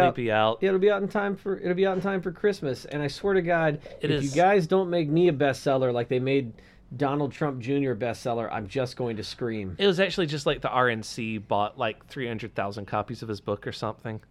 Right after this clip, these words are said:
Speaker 2: But, yeah,
Speaker 1: Yeah, how do
Speaker 2: we
Speaker 1: we get
Speaker 2: need
Speaker 1: the R N C to buy three hundred thousand copies of our book? It's much
Speaker 2: Uh,
Speaker 1: better.
Speaker 2: let her dad be president?
Speaker 1: Uh, that's gonna be real hard 'cause my dad's dead, and I don't think your dad would take it even if he got the votes.
Speaker 2: <laughs>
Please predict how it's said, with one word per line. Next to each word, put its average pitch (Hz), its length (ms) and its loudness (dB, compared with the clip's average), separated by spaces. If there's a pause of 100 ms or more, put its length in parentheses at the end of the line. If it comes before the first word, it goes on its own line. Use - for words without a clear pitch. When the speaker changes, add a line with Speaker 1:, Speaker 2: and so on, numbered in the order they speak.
(420)
Speaker 2:
But, 165 280 8
yeah, 190 180 8
Speaker 1:
Yeah, 135 60 8
how 247 60 2
do 277 60 4
Speaker 2:
we - 60 6
Speaker 1:
we - 60 4
get - 60 2
Speaker 2:
need 220 100 0
Speaker 1:
the - 20 -2
R 233 160 4
N 233 60 0
C 247 180 -2
to 240 80 4
buy 214 280 4
three 233 200 0
hundred 226 220 2
thousand 220 260 2
copies 214 340 -2
of 214 120 -2
our 220 120 2
book? 202 400 0 (440)
It's 135 80 -2
much 127 260 2
Speaker 2:
Uh, 156 40 -4
Speaker 1:
better. 113 340 0
Speaker 2:
let 135 140 -2
her 135 80 0
dad 123 280 2
be 127 100 -2
president? 135 540 -2 (280)
Speaker 1:
Uh, 151 280 2
that's 185 160 -6
gonna 254 160 0
be 226 80 0
real 202 160 2
hard 165 320 0
'cause 139 140 -6
my 165 160 -2
dad's 165 280 0
dead, 151 200 2
and 127 100 -2
I 120 60 -2
don't 165 180 -2
think 156 160 0
your 160 100 0
dad 147 240 2
would 131 120 -6
take 165 260 0
it 160 100 0
even 143 220 0
if 139 80 0
he 131 80 -4
got 127 200 -2
the 120 60 -10
votes. 101 420 -4
Speaker 2:
<laughs> - 60 0